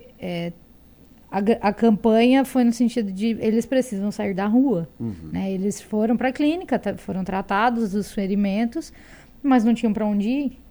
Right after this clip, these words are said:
Speaker 1: né? Então, esses animais precisam urgentemente de adoção, porque lá no centro eles correm perigo o tempo inteiro,
Speaker 2: Uhum.
Speaker 1: né? Tem não só as pessoas que, que não gostam, mas tem a, tem, tem gente que agride mesmo.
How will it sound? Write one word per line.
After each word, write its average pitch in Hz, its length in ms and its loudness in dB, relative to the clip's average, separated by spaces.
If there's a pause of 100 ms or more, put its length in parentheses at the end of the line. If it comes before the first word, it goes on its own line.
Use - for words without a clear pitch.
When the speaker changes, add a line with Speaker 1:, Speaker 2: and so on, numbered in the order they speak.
(580)
Speaker 1:
né? 180 240 -4
Então, 202 400 -2
esses 208 240 -2
animais 202 420 -2
precisam 226 580 0
urgentemente 247 760 2
de 226 80 2
adoção, 233 640 0 (400)
porque 208 320 -2
lá 196 320 -2
no 226 160 2
centro 214 580 0
eles 247 240 4
correm 220 340 4
perigo 214 760 -2
o 240 120 -2
tempo 208 360 -2
inteiro, 220 500 -4
Speaker 2:
Uhum. 117 220 -6 (360)
Speaker 1:
né? 170 280 -8
Tem 220 280 -2 (400)
não 220 240 2
só 254 200 2
as 254 100 4
pessoas 262 400 0
que, 254 500 -2
que 262 140 0
não 247 220 2
gostam, 277 440 2
mas 196 240 -2
tem 208 280 -4
a, 214 60 -2
tem, 208 340 -4
tem 208 320 0
gente 202 260 -2
que - 80 -4
agride 254 460 0
mesmo. 247 400 -4